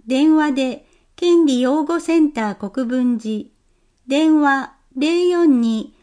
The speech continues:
五八零の零五七零。相談内容を伺います。その他、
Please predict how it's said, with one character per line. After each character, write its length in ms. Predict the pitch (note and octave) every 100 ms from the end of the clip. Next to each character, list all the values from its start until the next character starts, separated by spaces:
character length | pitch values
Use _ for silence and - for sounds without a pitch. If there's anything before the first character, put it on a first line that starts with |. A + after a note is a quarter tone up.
| _ -
五 240 | C4 D#4+ F4
八 340 | F4 E4+ B3
零 300 | C4 C4 A3+
の 280 | F#3+ F3 D#3+ _ _ -
零 280 | C#4+ E4+
五 260 | E4+ E4+ C#4+
七 340 | A3 A3 B3
零。 380 | A#3 A3+ F#3 - _ _ _ _ _ _ _ _
相 300 | - D#4+ F4
談 320 | F4 F4 E4
内 280 | E4 E4 D4+
容 260 | B3 G#3+ G3
を 140 | F3+
伺 400 | F3 A#3 A#3 A3+
い 100 | G#3+
ま 180 | G3+ F#3
す。 260 | - _ _ _ _ _ _ _ _ _ _
そ 160 | _ C#4
の 160 | D#4 E4+
他、 380 | D4+ G#3+ D#3+